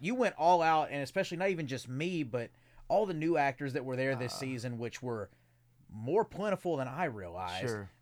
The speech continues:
Speaker 1: But, you know, it's like, you were one of the ones that stuck out,
Speaker 2: Uh.
Speaker 1: just how generous you were to give back to those people, too. And little fun confession, I'm sure you caught on to
Speaker 2: Thanks
Speaker 1: it.
Speaker 2: for saying
Speaker 1: Every
Speaker 2: that,
Speaker 1: time
Speaker 2: man.
Speaker 1: you did a, a magic trick out
Speaker 2: Mm-hmm,
Speaker 1: there,
Speaker 2: mm-hmm.
Speaker 1: like, I,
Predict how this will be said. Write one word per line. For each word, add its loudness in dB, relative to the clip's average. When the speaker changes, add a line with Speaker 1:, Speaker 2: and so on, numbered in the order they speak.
Speaker 1:
But, 2
you -2
know, 4
it's -2
like, 0
you -2
were 4
one 0
of -2
the 4
ones 0
that -4
stuck 0
out, 2
Speaker 2:
Uh. -6
Speaker 1:
just -14
how 2
generous -2
you -6
were 0
to -6
give 0
back 2
to -4
those -2
people, -8
too. -2
And -4
little 0
fun 0
confession, 0
I'm -2
sure -2
you -2
caught 4
on 0
to -4
Speaker 2:
Thanks -2
Speaker 1:
it. -14
Speaker 2:
for -12
saying 0
Speaker 1:
Every 2
Speaker 2:
that, -6
Speaker 1:
time -2
Speaker 2:
man. -4
Speaker 1:
you -8
did 2
a, 2
a -2
magic 0
trick -2
out 0
Speaker 2:
Mm-hmm, -4
Speaker 1:
there, -2
Speaker 2:
mm-hmm. -12
Speaker 1:
like, 0
I, 4